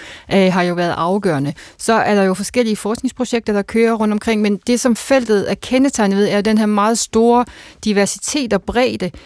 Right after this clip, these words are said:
øh, som både er en styrke, men jo også et problem. Så hvordan oversætter man grundforskning med hjernescanninger til musikoplevelser, til noget, der kan implementeres som en praksis ude i kommuner for den stigende gruppe af børn og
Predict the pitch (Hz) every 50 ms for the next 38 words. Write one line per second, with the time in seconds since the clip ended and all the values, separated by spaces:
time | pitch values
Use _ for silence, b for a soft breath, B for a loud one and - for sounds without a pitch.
0 | B B - 190 196 190 180 175 175 175 170 - - 95 92 - - - 214 202
1 | 196 196 190 185 - 226 233 247 247 - 208 202 196 - - - 240 254 262 247
2 | 220 208 190 196 208 - 240 - _ - - 226 214 - - 233 294 302 254 -
3 | 180 - 214 208 214 220 - - _ - 208 233 269 269 - - 202 190 185 180
4 | 175 175 180 - - - 220 247 277 - - - - 208 180 175 180 - 185 175
5 | 170 175 180 175 175 175 196 185 190 214 247 254 - - - 190 175 170 170 165
6 | 165 165 165 165 156 _ _ _ - - 202 190 180 175 185 196 196 185 - -
7 | - 302 - - - 185 190 - 170 165 151 151 165 - 175 165 - - - 240
8 | 233 233 226 208 190 208 202 208 202 - 196 180 175 175 180 - _ 190 185 -
9 | 208 196 196 - - 254 233 - - 185 175 - - - - 226 233 - - 208
10 | - - 196 208 208 - - 202 202 214 220 233 247 262 269 269 254 B B B
11 | B B B B B - - 202 185 196 - - - 226 226 240 247 226 - 208
12 | 214 196 202 147 170 - 196 185 175 170 143 -